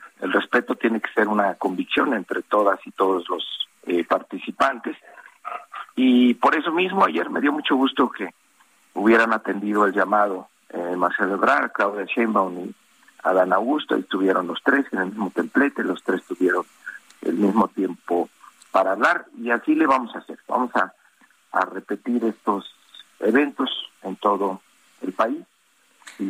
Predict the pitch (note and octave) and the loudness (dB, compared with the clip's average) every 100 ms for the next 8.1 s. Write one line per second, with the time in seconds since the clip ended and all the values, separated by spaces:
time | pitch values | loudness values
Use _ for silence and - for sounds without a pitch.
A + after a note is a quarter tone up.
0 | G2 F#2+ F#2+ - A2+ A#2 G#2 F#2+ E2+ A#2 | -4 -2 0 2 2 2 -2 -2 -2 -2
1 | A#2+ A#2 A2 _ _ _ _ _ - F#2 | -2 -4 -6 _ _ _ _ _ 0 2
2 | F#2 F#2 F#2 A#2 A#2 A2 B3 B2 - F#3 | 2 0 -2 -4 -4 -2 0 2 2 2
3 | D3+ C3 - - - A2 C3+ E3+ E3+ A3 | 0 0 -2 -4 -2 -2 0 0 0 -2
4 | D3+ E3+ - C#3+ D3+ - - - - - | -2 -4 0 0 0 -4 -12 -6 -6 -6
5 | _ _ _ _ _ - C#3+ C3+ F#3 E3+ | _ _ _ _ _ -2 0 4 4 4
6 | E3 E3 E3+ F3 C3+ - - G#2 - _ | 2 0 0 0 -2 -2 -4 -4 -6 _
7 | _ _ _ _ - - G#2 G#2 G2+ - | _ _ _ _ -12 -4 0 0 -2 -8
8 | - | -8